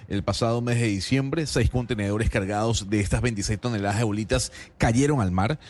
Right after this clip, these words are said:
El carguero se perdió al norte de Portugal.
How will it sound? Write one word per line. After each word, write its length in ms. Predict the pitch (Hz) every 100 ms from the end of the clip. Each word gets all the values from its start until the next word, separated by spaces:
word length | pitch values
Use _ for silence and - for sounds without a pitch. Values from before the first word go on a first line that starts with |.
| - -
El 120 | 98
carguero 420 | 107 98 107 123
se 220 | - 139
perdió 480 | 101 95 98 123 143
al 180 | - 90
norte 280 | 92 82 113
de 80 | 110
Portugal. 480 | 120 156 147 135